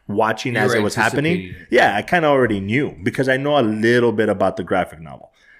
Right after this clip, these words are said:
Speaker 1: So I kinda knew what,
Speaker 2: But this
Speaker 1: what
Speaker 2: one
Speaker 1: to
Speaker 2: took
Speaker 1: expect.
Speaker 2: you.
Speaker 1: I'd never gotten to that point in the graphic novel. I hadn't heard anything. It happened so long ago,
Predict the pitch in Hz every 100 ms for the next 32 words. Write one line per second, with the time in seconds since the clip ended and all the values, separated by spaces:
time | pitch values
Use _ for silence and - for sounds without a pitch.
0 | - - - 147 143 151 165 120 110 120
1 | 127 135 110 127 123 120 113 120 113 135
2 | 104 92 85 _ _ - - - - 110
3 | 123 113 117 120 120 127 123 127 120 117
4 | 131 123 120 107 95 90 107 123 127 127
5 | 127 123 127 120 101 98 95 110 101 92
6 | 101 139 139 127 139 117 110 - 135 131
7 | 120 135 120 104 139 135 131 135 135